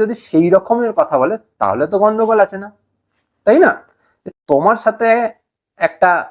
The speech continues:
হাজব্যান্ড ওয়াইফের মতন সম্পর্ক, তাদের সাথে তো হাজব্যান্ড ওয়াইফের মতো সম্পর্ক না, তাদের সাথেও যদি সে হাজব্যান্ড ওয়াইফের মতন কথাবার্তা বলে সেখানে একটা গন্ডগোল, সেখানে তুমি পুরোপুরি পরিষ্কার বুঝতে পেরে যাবে। আর এইখানেও আর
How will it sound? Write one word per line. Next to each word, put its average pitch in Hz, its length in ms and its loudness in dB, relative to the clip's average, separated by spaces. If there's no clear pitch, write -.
হাজব্যান্ড 165 420 2
ওয়াইফের 185 420 2
মতন 165 200 -4
সম্পর্ক, 117 380 -8
তাদের 123 280 -2
সাথে 196 240 -4
তো 240 60 0
হাজব্যান্ড 208 380 -2
ওয়াইফের 220 340 0
মতো 185 120 -12
সম্পর্ক 123 300 -6
না, - 80 -20
তাদের 127 320 0
সাথেও 220 280 -2
যদি 226 180 -4
সে 233 80 -4
হাজব্যান্ড 160 400 -2
ওয়াইফের 214 320 -2
মতন 196 200 -6
কথাবার্তা 143 500 2
বলে 117 300 0
সেখানে 208 300 2
একটা 220 180 0
গন্ডগোল, 226 400 -2
সেখানে 190 320 0
তুমি 214 140 0
পুরোপুরি 233 480 0
পরিষ্কার 208 360 0
বুঝতে 196 300 -4
পেরে 202 220 2
যাবে। 190 140 -2
আর 156 60 2
এইখানেও 214 560 0
আর 220 60 2